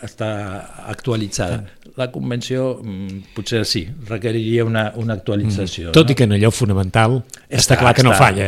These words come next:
Speaker 2: eh?
Speaker 1: efectivament.
Speaker 2: Està clar que allò,
Speaker 1: Efectivament.
Speaker 2: els valors fonamentals que s'han de
Speaker 1: Mm.
Speaker 2: preservar estan aquí, en aquests deu punts,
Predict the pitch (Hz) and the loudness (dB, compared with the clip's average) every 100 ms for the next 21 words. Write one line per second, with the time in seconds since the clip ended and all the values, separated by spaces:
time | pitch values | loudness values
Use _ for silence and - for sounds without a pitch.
0 | 127 160 107 - 92 107 92 76 - - | 2 2 0 -2 -2 -2 -4 -4 -4 -2
1 | 123 117 123 131 120 127 98 151 127 117 | 2 2 6 6 6 4 2 2 2 4
2 | 120 156 143 - 135 117 104 95 104 101 | 4 2 0 2 4 6 4 4 2 2
3 | - - 113 120 117 120 110 95 117 - | -2 2 2 2 2 2 2 2 -2 -4
4 | - - 107 104 113 120 147 131 117 117 | -10 0 0 0 0 -2 -2 -4 -4 -2
5 | 107 113 104 113 113 214 | 4 4 4 0 0 -4